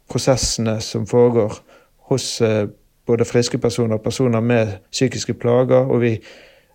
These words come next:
eh, ser stadig ny forståelse i forhold til, eh, genetisk sårbarhet,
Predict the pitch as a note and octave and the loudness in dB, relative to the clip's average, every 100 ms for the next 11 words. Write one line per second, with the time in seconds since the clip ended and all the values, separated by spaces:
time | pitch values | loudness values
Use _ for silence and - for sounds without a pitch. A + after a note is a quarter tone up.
0 | _ - - B2+ B2 A#2 A2+ - - - | _ -20 -6 2 4 4 2 -4 -10 -14
1 | - B2 A#2 A2 - - - - - _ | 2 4 4 0 -8 -16 -20 -20 -20 _
2 | _ _ _ _ _ _ _ _ _ _ | _ _ _ _ _ _ _ _ _ _
3 | _ _ _ _ - - B2+ C3 B2+ A#2 | _ _ _ _ -14 2 6 6 6 4
4 | G#2+ F2+ - - - - _ _ B2+ B2+ | 2 -4 -16 -20 -20 -20 _ _ 0 2
5 | - - B2+ B2 G#2 A2 A#2 A#2 A#2+ A#2 | 0 2 4 6 4 0 2 4 4 2
6 | - A2 G#2+ G#2+ G#2 F#2+ - - _ _ | 0 2 2 0 0 -4 -10 -16 _ _
7 | - A#2+ B2+ A#2+ A#2 G#2+ - - A#2 A#2+ | -2 4 6 6 2 -4 -4 2 4 4
8 | A#2 A#2 A#2 A2 - - | 4 2 4 2 -2 -12